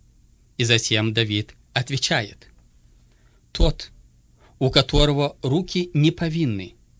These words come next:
и сердце чисто». И такую совершенную чистоту и прощение Бог предлагает людям через своего Сына.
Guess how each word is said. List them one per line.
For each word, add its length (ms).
и 140
сердце 640
чисто». 480
И 100
такую 520
совершенную 760
чистоту 680
и 80
прощение 760
Бог 300
предлагает 680
людям 520
через 440
своего 480
Сына. 420